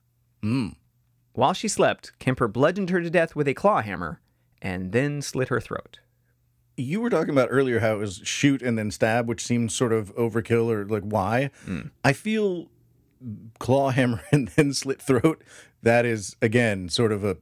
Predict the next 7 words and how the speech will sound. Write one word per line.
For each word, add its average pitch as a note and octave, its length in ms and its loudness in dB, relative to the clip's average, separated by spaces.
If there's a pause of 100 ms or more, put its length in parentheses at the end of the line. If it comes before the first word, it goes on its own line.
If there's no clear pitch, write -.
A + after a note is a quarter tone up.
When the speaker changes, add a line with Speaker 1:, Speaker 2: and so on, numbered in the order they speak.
Speaker 1:
fucking A#2+ 520 -6 (160)
Jesus, - 500 -6
dude. C3 320 -4 (180)
Y-, A#2+ 120 0
you A#2 220 -2
saw E3 320 0
brain. A2+ 600 -2